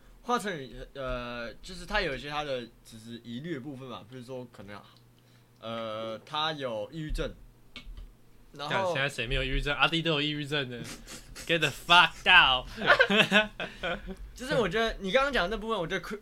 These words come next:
Speaker 1: 那个吴亦凡是蛮有可能的，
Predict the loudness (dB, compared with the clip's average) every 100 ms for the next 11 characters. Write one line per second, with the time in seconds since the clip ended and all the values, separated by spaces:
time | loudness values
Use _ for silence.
0 | -8 -2 0 2 0 -2 -6 -4 -2 0
1 | 0 -2 -8 -8 -8 -12 -10 -6 -4 -4
2 | -8 -8 -12 -16